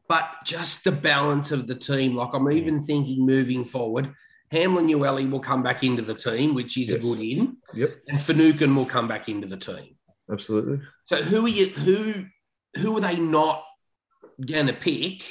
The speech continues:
Speaker 3: Well, they're trying to shoehorn Trindle into this team for some reason. I
Speaker 1: Well,
Speaker 3: don't
Speaker 1: that's what
Speaker 3: understand
Speaker 1: it,
Speaker 3: that.
Speaker 1: and that's
Speaker 3: Um,
Speaker 1: what I mean. So they, they, they,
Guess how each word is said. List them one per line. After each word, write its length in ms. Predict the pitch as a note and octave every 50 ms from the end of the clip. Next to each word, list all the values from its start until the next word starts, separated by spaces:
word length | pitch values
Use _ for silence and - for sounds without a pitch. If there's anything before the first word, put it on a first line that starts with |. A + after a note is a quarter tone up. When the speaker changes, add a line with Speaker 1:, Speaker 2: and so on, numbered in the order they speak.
| - - _ -
Speaker 3:
Well, 80 | - B2+
they're 80 | C3+
trying 220 | C3+ - F#3+ F#3+ E3
to 80 | C3+
shoehorn 540 | B2+ - - D3 B2+ A2 A#2 A#2+ A2 G#2 G2+ -
Trindle 420 | - A#2 A#2 B2 A2+ G#2+ G#2+ G#2
into 160 | G#2 G2+ G2
this 180 | F#2 G2+ G2 -
team 260 | - A2+ G#2 F#2+ F2
for 40 | -
some 240 | - - G2 F2+ F2
reason. 300 | E2+ F2+ G#2+ A#2+ C#3 B2
I 40 | G#2+
Speaker 1:
Well, 80 | G2+ -
Speaker 3:
don't 180 | G#2+ G#2+ G#2
Speaker 1:
that's 300 | F#2+ - - F#2 F#2 -
what 120 | - - F3
Speaker 3:
understand 180 | F#2 F2+ F2
Speaker 1:
it, 40 | F2+
Speaker 3:
that. 240 | G#2 A#2+ C#3+ C#3+ G3
Speaker 1:
and 100 | F#3+ F#3
that's 180 | G3 G3 F#3+ G3+
Speaker 3:
Um, 120 | G3 G3
Speaker 1:
what 140 | F#3 F3 E3
I 20 | D#3
mean. 240 | E3+ F3+ D3+ B2
So 140 | B2 - E3
they, 180 | D#3 E3 D3 - - - -
they, 220 | E3 E3+ E3 - -
they, 220 | E3+ D#3+ - -